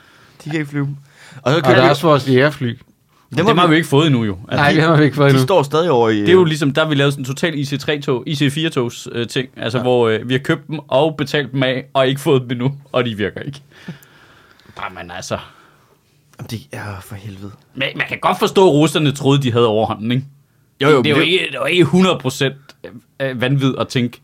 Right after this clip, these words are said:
Speaker 3: "Jeg tror godt, vi kan vinde over dem."
Speaker 1: De skulle nok lige have undersøgt, om alle deres, øh, de penge, de havde brugt, om de nu var gået til kampvogne, eller om, øh, den der to hundrede og halvtreds meter lange jagt, der ligger i Karibien,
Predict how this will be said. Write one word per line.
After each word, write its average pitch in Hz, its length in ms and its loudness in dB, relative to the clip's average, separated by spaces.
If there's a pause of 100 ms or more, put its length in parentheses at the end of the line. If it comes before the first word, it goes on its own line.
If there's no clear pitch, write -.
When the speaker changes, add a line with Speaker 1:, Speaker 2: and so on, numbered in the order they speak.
(100)
Speaker 3:
"Jeg 117 80 -4
tror 139 180 0
godt, 123 180 -2
vi 123 60 -6
kan 110 160 -4
vinde 113 180 -2
over 98 140 -6
dem." 131 100 -14 (480)
Speaker 1:
De 117 60 -10
skulle 123 220 -4
nok 151 140 0
lige 170 140 -4
have 131 100 -2
undersøgt, 143 440 -2
om 104 140 -4
alle 123 160 -2
deres, 123 360 -4
øh, 92 220 -2 (200)
de 123 60 -6
penge, 127 280 -2
de 139 40 -2
havde 110 140 0
brugt, 117 280 -4
om 107 80 -10
de 123 100 -8
nu 135 140 0
var 131 100 2
gået 139 300 2
til 151 140 -12
kampvogne, 123 600 -2
eller 110 240 -4
om, 101 180 -2
øh, 95 200 -2
den 123 140 -4
der 117 340 0 (540)
to 175 100 -2
hundrede 156 160 2
og 123 40 0
halvtreds 143 360 -2
meter 131 280 -2
lange 117 260 -2
jagt, 110 420 -4
der 120 80 -2
ligger 110 300 0
i 107 340 -4 (760)
Karibien, 120 540 -4